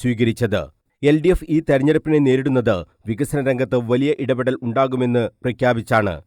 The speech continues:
അത് ജനങ്ങൾക്ക് മുന്നിൽ വെച്ചിട്ടുണ്ട്. എന്താണ് യു ഡി എഫും എൽ ഡി എഫും തമ്മിലുള്ള വ്യത്യാസം എന്ന് ഈ നാടിന് കാണാം.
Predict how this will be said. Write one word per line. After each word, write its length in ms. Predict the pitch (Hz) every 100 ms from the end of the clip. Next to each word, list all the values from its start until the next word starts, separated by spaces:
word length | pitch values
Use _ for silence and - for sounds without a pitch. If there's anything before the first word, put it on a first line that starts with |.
| _ _ _ -
അത് 200 | 113 120 127 _ - 110
ജനങ്ങൾക്ക് 360 | 131 123 120 127
മുന്നിൽ 240 | 123 120 - 120
വെച്ചിട്ടുണ്ട്. 520 | 117 - 120 104 92 78 _ _ 110
എന്താണ് 320 | 123 127 127 123 - 117
യു 80 | 127
ഡി 40 | 135 127
എഫും 200 | 135 131 -
എൽ 80 | 113 123
ഡി 80 | 139
എഫും 160 | 139 139
തമ്മിലുള്ള 320 | 131 127 127 120
വ്യത്യാസം 400 | 120 143 135 143 120 123
എന്ന് 200 | 117 104 - _ 113
ഈ 40 | 120 117
നാടിന് 320 | 120 117 117 113
കാണാം. 320 | 110 104 80